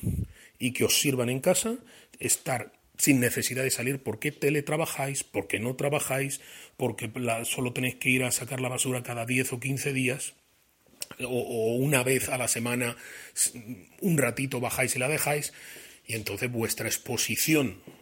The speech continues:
suponiendo que el virus, que se mantiene hasta tres horas en el aire, máximo, ¿eh? Hay estudios entre treinta minutos y tres horas, ese es el rango, ¿no? Pues aunque bajéis con vuestra mascarilla a tirar la basura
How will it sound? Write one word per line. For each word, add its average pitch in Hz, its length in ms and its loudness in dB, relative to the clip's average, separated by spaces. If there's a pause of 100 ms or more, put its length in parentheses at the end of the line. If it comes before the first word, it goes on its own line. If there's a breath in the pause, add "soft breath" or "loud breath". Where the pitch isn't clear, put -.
suponiendo 131 580 4
que 127 120 2
el 117 100 4
virus, 117 380 0
que - 160 -8
se - 100 -2
mantiene 98 400 -4
hasta 117 320 -4
tres 127 340 2
horas - 460 -4 (320)
en 98 140 -10
el 110 100 0
aire, 113 360 4 (360)
máximo, 90 500 -2 (140)
¿eh? 85 260 -14 (200 loud breath)
Hay 92 220 -4
estudios 113 520 0
entre 95 260 -8
treinta 127 340 2
minutos 131 400 0
y 95 60 -12
tres 107 260 -4
horas, 78 220 -6
ese 98 180 -4
es 107 100 -6
el 101 140 -2
rango, 90 420 -6
¿no? 120 180 -6 (1040 loud breath)
Pues - 300 -2
aunque - 200 -10
bajéis 95 260 0
con 120 160 0
vuestra 110 280 2
mascarilla 110 480 0
a - 40 -8
tirar 95 200 -8
la 110 80 0
basura 113 460 0